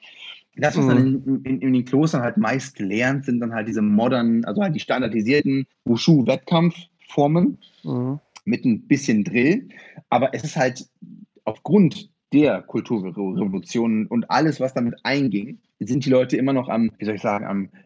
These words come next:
Speaker 1: Restaurieren. Auch am Restaurieren mittlerweile deren eigenen, äh, derer eigenen, ähm, <clears throat> Kampfkunst und auch andere Fähigkeiten, wie zum Beispiel Bogenschießen,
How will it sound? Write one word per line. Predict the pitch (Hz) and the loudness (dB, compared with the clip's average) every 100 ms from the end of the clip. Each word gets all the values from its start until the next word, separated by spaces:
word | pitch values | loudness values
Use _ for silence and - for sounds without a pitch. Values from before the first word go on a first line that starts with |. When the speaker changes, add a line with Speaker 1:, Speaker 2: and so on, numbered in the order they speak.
| - | -4
Speaker 1:
Restaurieren. | 117 127 - 113 117 131 104 87 - - | -2 0 0 0 2 2 2 -4 -8 -4
Auch | 110 117 | -4 -2
am | 120 113 | -2 0
Restaurieren | 135 - 110 120 127 117 113 | -2 -2 -2 2 4 4 2
mittlerweile | 123 104 104 107 110 104 | 2 0 2 0 0 -2
deren | 120 113 | -4 -2
eigenen, | 95 110 113 104 104 98 104 - - | -2 0 -2 -2 -2 -4 -10 -16 -8
äh, | 107 | -4
derer | 110 104 104 98 98 98 | -4 -2 0 0 -2 -2
eigenen, | 113 110 104 98 98 98 - | -2 0 -2 -2 -2 -4 -4
ähm, | 95 92 92 90 90 _ | -4 -4 -6 -8 -12 _
<clears throat> | 143 131 101 - _ - | -6 -4 -6 -10 _ -2
Kampfkunst | 185 190 - 180 180 180 - | 0 0 0 0 0 -2 -2
und | 147 139 - | 0 0 -2
auch | 107 107 - - | -2 -2 -4 -6
andere | 156 185 160 120 107 | 0 0 2 0 0
Fähigkeiten, | - - 113 107 - 107 110 120 | -2 0 0 0 -4 -4 -2 -4
wie | 147 | -4
zum | - | -4
Beispiel | 107 104 120 113 - _ _ _ | -6 -4 -2 -4 -6 _ _ _
Bogenschießen, | 135 135 127 - 104 92 87 - | 4 4 4 0 0 -2 -6 -12